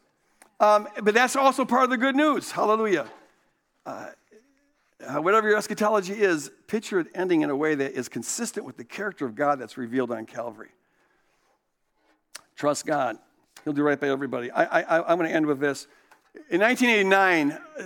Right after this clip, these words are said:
some of you are old enough to remember this, uh, they, Jacob Wetterling was kidnapped. And, um, right here in Minnesota. And I've always had,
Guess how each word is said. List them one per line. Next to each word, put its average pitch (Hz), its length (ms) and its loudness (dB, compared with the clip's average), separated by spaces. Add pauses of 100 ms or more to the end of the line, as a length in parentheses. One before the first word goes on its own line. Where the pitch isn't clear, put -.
(120)
some 170 220 -2
of 160 60 0
you 156 100 2
are 147 60 -2
old 143 140 -2
enough 139 220 -2
to - 100 -12
remember 127 320 -2
this, 156 300 -8 (120)
uh, 123 260 -4 (560)
they, 139 380 0 (640)
Jacob 165 280 -2
Wetterling 151 340 0
was 123 120 -4
kidnapped. 110 480 -8 (1300)
And, 131 240 0
um, 120 360 2 (120)
right 127 160 -4
here 123 180 -4
in 123 80 -4
Minnesota. 120 600 -4 (800)
And 151 80 4
I've 226 180 4
always 240 300 2
had, 190 480 4